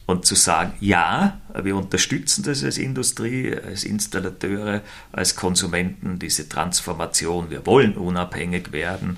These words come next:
nur wir brauchen die Zeit, wir brauchen Übergangsfristen. Und es muss einfach stärker differenziert werden.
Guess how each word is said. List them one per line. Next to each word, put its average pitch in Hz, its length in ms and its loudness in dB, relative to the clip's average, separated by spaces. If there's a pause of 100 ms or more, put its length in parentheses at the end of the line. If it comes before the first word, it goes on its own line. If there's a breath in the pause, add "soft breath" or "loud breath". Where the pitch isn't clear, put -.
(140)
nur 85 400 0
wir 95 140 0
brauchen - 420 -6
die - 140 -6
Zeit, 80 380 0
wir 80 80 -6
brauchen 78 360 -4
Übergangsfristen. 113 1120 0 (540 loud breath)
Und 113 460 6
es 104 200 0
muss 101 260 2
einfach 95 280 -4
stärker 92 400 0
differenziert 92 880 -4
werden. 101 440 2